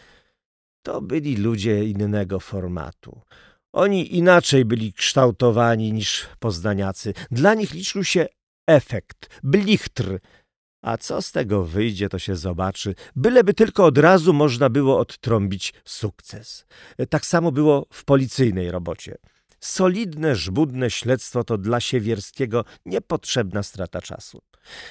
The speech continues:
Dla niego było najważniejsze jak najszybciej zameldować przełożonym, że w śledztwie jest już postęp.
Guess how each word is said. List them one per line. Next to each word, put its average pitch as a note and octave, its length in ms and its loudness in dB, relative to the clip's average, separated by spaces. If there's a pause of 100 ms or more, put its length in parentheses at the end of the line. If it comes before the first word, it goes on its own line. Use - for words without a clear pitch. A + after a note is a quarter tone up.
(120)
Dla D3 240 4
niego G#3+ 260 4
było G3 200 8
najważniejsze E3 760 6
jak E3 240 6
najszybciej D3+ 640 2
zameldować B2 600 2
przełożonym, B2 760 0 (320)
że G#2+ 200 0
w - 120 -8
śledztwie D#3+ 760 2 (300)
jest D3 280 2
już C3+ 200 -2
postęp. F2+ 540 0